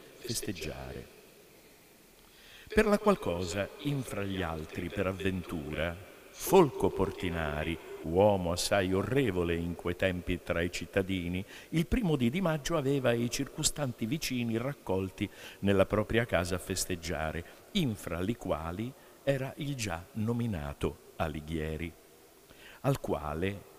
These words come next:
siccome i fanciulli piccoli e specialmente a luoghi festevoli sogliono li padri seguire,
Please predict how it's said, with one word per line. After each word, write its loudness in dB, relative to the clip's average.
siccome 0
i 2
fanciulli 0
piccoli 0
e 2
specialmente 0
a 6
luoghi 2
festevoli -2
sogliono 2
li 0
padri -2
seguire, -2